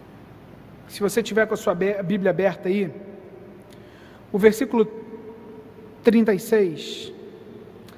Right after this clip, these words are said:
mostra a segunda resposta de Jesus a Pilatos.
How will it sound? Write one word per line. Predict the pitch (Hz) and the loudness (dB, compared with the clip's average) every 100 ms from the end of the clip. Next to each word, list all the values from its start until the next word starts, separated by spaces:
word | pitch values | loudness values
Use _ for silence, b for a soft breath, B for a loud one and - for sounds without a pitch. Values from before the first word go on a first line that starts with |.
| B B B | B B B
mostra | 202 220 220 - 220 208 208 - - - - - | 6 6 4 0 2 2 0 -4 -12 -14 -16 -8
a | 330 | -6
segunda | - 240 320 311 | -2 0 2 2
resposta | 269 - - 240 233 226 | 2 -2 0 0 0 -2
de | 190 | -2
Jesus | 190 208 165 208 208 | 0 2 2 -2 -2
a | 190 | -4
Pilatos. | 185 170 147 - - - | -2 -4 -4 -8 -14 -18